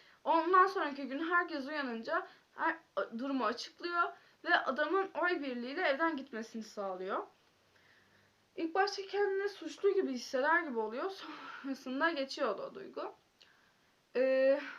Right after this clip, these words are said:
ondan sonra önemli bir olay aklımda yok. Yani. Ha, bir şey yapıyorlar. Yani o adamdan sonra olabilir. Tom'la,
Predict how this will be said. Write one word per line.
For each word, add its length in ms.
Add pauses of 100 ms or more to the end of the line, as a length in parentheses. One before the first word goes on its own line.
(300)
ondan 280
sonra 320
önemli 480
bir 80
olay 300
aklımda 420
yok. 540 (760)
Yani. 520 (1300)
Ha, 380
bir 220 (180)
şey 200
yapıyorlar. 440 (220)
Yani 320
o 380
adamdan 480
sonra 480
olabilir. 360 (400)
Tom'la, 640